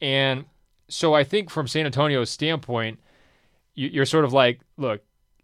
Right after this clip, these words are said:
immaturity and shot selection are things that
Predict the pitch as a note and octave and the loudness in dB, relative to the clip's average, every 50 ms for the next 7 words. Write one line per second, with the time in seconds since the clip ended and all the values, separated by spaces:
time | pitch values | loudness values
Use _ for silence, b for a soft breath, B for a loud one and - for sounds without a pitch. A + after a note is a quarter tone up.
0 | _ _ _ - D3+ E3 F#3 F#3 - - - E3+ E3 D#3+ D#3+ D#3+ D3 D#3 D#3+ D#3+ | _ _ _ -4 -2 0 0 0 0 2 2 2 2 2 2 0 0 -2 -2 -4
1 | E3 - C#3+ B2 A#2 - - C3 B2 C3+ C3 - D3 C#3 C#3+ D3 C#3 - - D#3+ | -6 -6 -8 -8 -8 -4 -2 0 0 0 0 0 -2 0 0 0 0 -2 -6 -6
2 | D#3+ F3 - - B2 B2 A#2 - - D3 D3+ D3+ C#3+ A2+ C3+ B2+ A#2+ | -8 -6 -4 -2 0 0 -2 0 -2 -2 -2 -2 -2 0 0 -2 -2